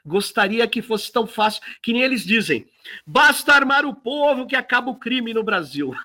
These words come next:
<laughs> Os caras tão armando as milícias, aumentando a crime, o crime,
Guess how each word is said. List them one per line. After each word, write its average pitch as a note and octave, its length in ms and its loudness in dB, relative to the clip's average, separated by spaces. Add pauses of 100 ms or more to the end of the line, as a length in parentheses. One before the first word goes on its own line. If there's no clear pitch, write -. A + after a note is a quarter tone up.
<laughs> - 480 -6
Os - 140 -6
caras A#4+ 240 0
tão B4 140 2
armando C4+ 380 2
as C#4 140 -2
milícias, B3+ 640 -2
aumentando A3+ 600 -4
a G#3+ 40 -4
crime, A#3 440 -10
o G#3+ 140 -8
crime, B3 520 -2